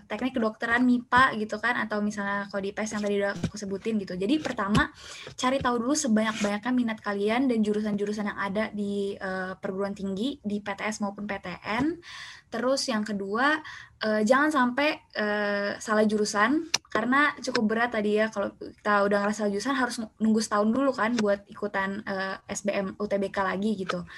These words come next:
Terus yang ketiga ya, jangan patah semangat. Terus kalau gagal biarin aja, nanti juga ada jalan yang lagi. Em, masih banyak tuh mandiri, semua diikutin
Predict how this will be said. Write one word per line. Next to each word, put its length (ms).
Terus 480
yang 80
ketiga 480
ya, 400
jangan 480
patah 240
semangat. 560
Terus 560
kalau 240
gagal 400
biarin 240
aja, 480
nanti 240
juga 320
ada 320
jalan 240
yang 160
lagi. 720
Em, 560
masih 240
banyak 400
tuh 160
mandiri, 320
semua 320
diikutin 400